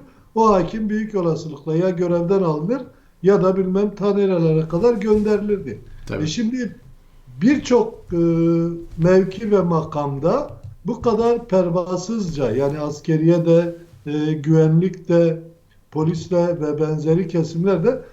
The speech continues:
Speaker 1: bu kadar pervasızca destek verir durumda olmayacak. Yani bu durumda bir değişme yaşanacak. Bir ikincisi yani, e, sizin dediklerinizin yanı sıra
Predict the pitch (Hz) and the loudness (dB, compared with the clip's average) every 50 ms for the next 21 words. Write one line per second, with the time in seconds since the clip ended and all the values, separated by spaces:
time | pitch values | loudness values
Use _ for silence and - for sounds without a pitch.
0 | _ _ - 247 240 - 262 226 214 233 240 240 240 - 180 190 185 180 196 196 | _ _ -8 -8 -4 0 2 2 4 4 4 2 2 0 -2 0 0 2 2 0
1 | 190 196 - 262 233 180 165 202 240 277 277 - - - _ _ _ - 175 190 | 0 0 -4 -6 -6 -2 0 0 0 0 -2 -4 -12 -20 _ _ _ -2 0 0
2 | 190 190 - - 247 240 240 - - 196 202 196 202 220 214 180 170 190 190 190 | 0 -2 -2 0 2 2 2 2 0 0 2 2 2 0 -4 -4 -2 -2 0 0
3 | 196 196 240 285 285 285 285 269 226 196 170 139 123 110 135 131 127 - 160 160 | 0 -2 -2 -2 -2 0 0 0 2 2 2 2 0 0 0 -2 -2 -2 -2 -2
4 | 151 147 151 156 190 233 208 165 185 180 175 165 165 180 233 262 262 - - - | -2 -2 -2 -2 -2 -2 0 0 0 0 2 2 4 4 4 2 2 -2 -8 -14
5 | - _ _ _ - 170 214 220 196 196 220 226 226 208 160 - 240 247 240 240 | -20 _ _ _ -2 -2 0 0 0 0 0 0 0 -2 -4 0 2 4 4 4
6 | 208 170 - 170 160 147 147 143 147 208 269 277 - - - _ _ _ - - | 4 0 -2 -2 -4 -4 -4 -4 -2 -2 -2 -2 -4 -10 -20 _ _ _ -14 -6
7 | 127 170 202 247 - - 262 277 277 277 240 - - 277 285 254 220 175 160 156 | -4 -2 -2 -2 -2 -4 -4 -4 -4 -4 -6 -6 -4 -2 0 2 2 2 2 0
8 | 147 143 143 - 147 143 143 139 139 139 135 135 135 135 135 - - - - - | -2 -6 -8 -8 -6 -2 0 2 2 2 2 2 0 -2 -4 -8 -14 -20 -20 -20
9 | - - - - - - - - - - - - _ _ - - - - _ - | -20 -20 -20 -20 -20 -20 -20 -20 -20 -20 -20 -20 _ _ -20 -20 -20 -20 _ -20
10 | - - _ - - - 123 127 151 190 208 214 175 185 170 165 170 165 165 - | -20 -20 _ -18 -12 -8 -6 -2 2 2 2 4 4 4 2 2 0 -2 -4 -2
11 | 170 165 160 160 170 170 170 165 160 202 240 269 269 262 240 196 160 151 139 131 | 0 2 2 2 2 0 0 0 -2 -2 -2 -2 -2 0 0 0 0 -2 -4 -6
12 | - - 143 139 160 202 269 302 - | -8 -6 -6 -2 -2 -2 -2 -2 -6